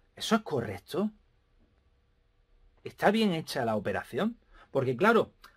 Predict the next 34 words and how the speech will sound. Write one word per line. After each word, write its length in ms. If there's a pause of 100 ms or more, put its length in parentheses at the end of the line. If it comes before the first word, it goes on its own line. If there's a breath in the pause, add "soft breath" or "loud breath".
(180 soft breath)
ahora 320
yo 260
tengo, 560
ahora 260
me 80
dice 320
aquí 400 (600)
que 420 (640)
tiene 260
que 120
ser 240
como 260
mínimo 400
el, 220
el 220
tubo, 280
la 140
sección 440
del 200
tubo, 340 (200)
tres 340
veces 500
más, 500
atención, 760
tres 280
veces 360
más 280 (360 soft breath)
que 100
la 120
sección 400
ocupada 520
de 80
los 140
conductores. 720